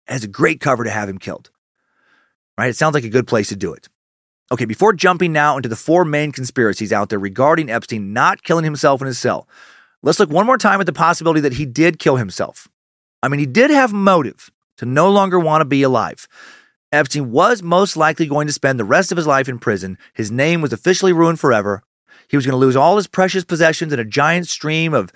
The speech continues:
humiliating civil lawsuits. Uh, maybe he just wasn't able to, uh, talk or bribe or blackmail his way out of the mess he'd made for himself this time.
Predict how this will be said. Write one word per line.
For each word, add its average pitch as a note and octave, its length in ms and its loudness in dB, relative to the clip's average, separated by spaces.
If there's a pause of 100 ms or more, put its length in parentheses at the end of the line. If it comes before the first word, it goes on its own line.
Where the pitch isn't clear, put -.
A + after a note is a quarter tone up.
(160)
humiliating E3+ 760 2
civil D#3+ 280 0
lawsuits. D3+ 640 0
Uh, C3 240 2
maybe D3+ 240 -2
he D3 60 -4
just D3+ 180 -4
wasn't D3 240 0
able D3 160 0
to, C#3 260 0
uh, C3 200 4 (440)
talk D#3 320 2
or A#2+ 80 -2
bribe C#3 360 0
or A#2+ 60 -4
blackmail C3+ 520 0
his A2+ 160 -4
way C3 240 2
out B2 80 2
of G#2+ 40 -4
the G#2 60 -6
mess C3+ 240 -2
he'd A2 180 -6
made B2 220 -2
for D3 60 -4
himself C3+ 340 0
this C#3 140 -4
time. C3+ 360 0